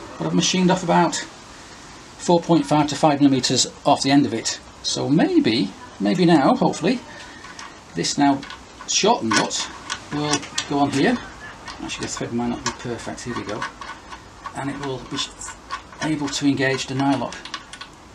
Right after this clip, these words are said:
Yeah, that's a bit better, isn't it? It's just about engaging. What I also can do, of course, is to remove this rather thick washer behind it and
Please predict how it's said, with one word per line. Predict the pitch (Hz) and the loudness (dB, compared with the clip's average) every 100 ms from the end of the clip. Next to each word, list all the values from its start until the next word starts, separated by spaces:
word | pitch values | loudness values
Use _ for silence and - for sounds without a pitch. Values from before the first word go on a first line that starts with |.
| - - - - | -20 -20 -20 -14
Yeah, | 113 107 | -10 -8
that's | - - | -8 -10
a | |
bit | - | -10
better, | - - | -10 -8
isn't | 123 113 | -8 -8
it? | - | -8
It's | - - | -12 -12
just | - - | -10 -6
about | 139 131 | -6 -4
engaging. | 120 120 117 123 - - - - - - - - - | -6 -6 -6 -8 -12 -16 -16 -16 -16 -18 -18 -20 -4
What | - 165 | 4 4
I | |
also | 226 175 | 4 2
can | 151 | 2
do, | 147 | 2
of | 120 | 2
course, | - 139 - | 2 0 2
is | 143 135 - | 0 0 -6
to | - | 0
remove | 139 143 143 139 135 - - - - | 4 8 8 8 6 0 -12 -18 -8
this | 139 - | -4 2
rather | 143 131 | 2 2
thick | - 160 - | 0 -2 -2
washer | 170 143 - | -4 -2 -2
behind | 120 147 139 127 | 0 4 4 4
it | 127 | 2
and | 131 123 | 0 0